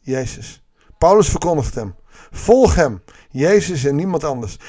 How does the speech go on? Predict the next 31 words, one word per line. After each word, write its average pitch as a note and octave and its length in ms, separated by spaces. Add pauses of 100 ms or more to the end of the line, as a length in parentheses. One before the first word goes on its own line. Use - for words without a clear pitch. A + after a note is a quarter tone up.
En - 80
dat C#3+ 80
betekent D3+ 360
niet B3 260
marchanderen F#3+ 720
met D3 120
een C3 200
beetje C3+ 340
van C3 120
dit B2+ 240
en C#3 160
een C3 60
beetje B2+ 340
van C3 140
dat. B2+ 240 (1800)
En A2+ 120
gebruik D3 340
het C#3+ 120
ook E3 120
niet D3+ 180
in C#3 60
je B2 200
taal. B2 420
"Ik C3+ 140
ben B2 120
een A#2+ 80
beetje A#2+ 320
zen A2 360
of G#2+ 140
een A2+ 120
beetje." A2+ 320